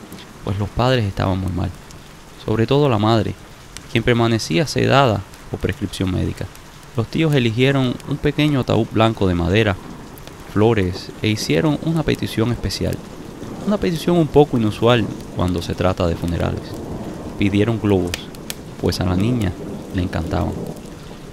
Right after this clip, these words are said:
Salvador fue con su mamá a recoger el cuerpo de la niña al hospital. Como era una niña, sería su mamá quien se encargaría de bañar el cuerpo, vestirla, peinarla, maquillarla, embalsamarla.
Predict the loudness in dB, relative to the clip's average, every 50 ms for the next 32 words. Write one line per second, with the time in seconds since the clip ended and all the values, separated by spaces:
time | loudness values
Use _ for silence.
0 | -10 -4 -2 -2 0 2 2 4 4 4 4 2 0 -2 -6 -4 0 0 0 0
1 | 0 -2 -2 0 0 2 2 2 2 2 2 0 -2 -2 0 0 0 0 0 0
2 | 0 0 0 0 2 2 2 2 2 0 0 0 0 0 -2 -2 -2 -4 -2 -2
3 | 0 -2 -2 -4 -8 -14 -16 -16 -16 -16 -16 -16 -16 -16 -6 -2 0 2 2 2
4 | 2 2 2 2 2 2 2 2 2 2 2 0 -2 -4 -8 -12 -8 -2 0 0
5 | 2 2 2 2 0 0 0 2 2 4 4 4 4 2 0 -4 -8 -14 -14 -14
6 | -14 -14 -14 -14 -6 -2 0 0 0 2 0 -2 0 0 0 0 2 2 2 2
7 | 2 2 2 2 2 2 2 2 2 2 2 2 2 2 2 0 -2 0 2 2
8 | 2 2 2 0 0 0 -2 -4 -10 -12 -10 -10 -8 -6 -6 -6 -6 -4 -2 -2
9 | 0 2 2 2 2 0 -2 -6 -10 -14 -12 -8 -6 -4 -4 -2 0 2 2 2
10 | 2 2 0 -2 -4 -10 -14 -14 -12 -12 -12 -12 -8 -4 -2 -2 0 0 -2 0
11 | 2 2 2 4 2 2 0 0 -2 -6 -10 -12 -10 -4 -2 -2 -2 -2 -2 -2
12 | -2 -2 -2 -4